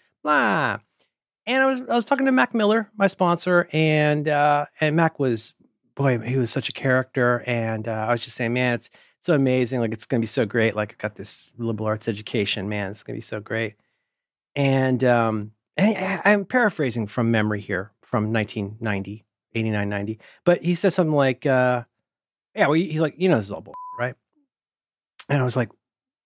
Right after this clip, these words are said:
"Like, which part of this is bull? Like, I worked really hard." He's like, "Yeah, I mean, like, you know, graduate school, all that kind of stuff. Like,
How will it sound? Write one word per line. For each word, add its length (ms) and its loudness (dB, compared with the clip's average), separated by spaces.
"Like, 300 -2
which 380 -2
part 260 2
of 260 -4
this 240 -6
is 200 -10
bull? 120 -6
Like, 180 -4
I 60 2
worked 240 -6
really 160 -4
hard." 280 2
He's 80 -8
like, 100 -6
"Yeah, 140 6
I 140 0
mean, 120 0
like, 220 -2
you 80 0
know, 120 -2
graduate 300 4
school, 160 -10
all 160 4
that 160 0
kind 160 -2
of 40 -8
stuff. 300 -10
Like, 240 -8